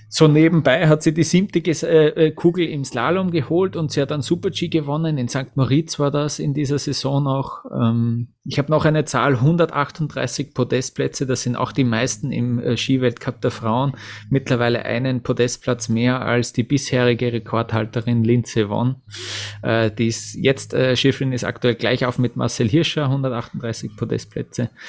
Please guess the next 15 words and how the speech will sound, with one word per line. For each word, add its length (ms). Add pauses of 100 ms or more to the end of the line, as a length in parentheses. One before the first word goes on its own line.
(300)
Ähm, 640 (300)
und 200
das 120
Wichtigste, 540
glaube 300
ich, 80
Tobias, 680 (140)
äh, 220
sie 140
sagt, 360
sie 100
hat 140
Spaß 320
am 140
Fahren. 460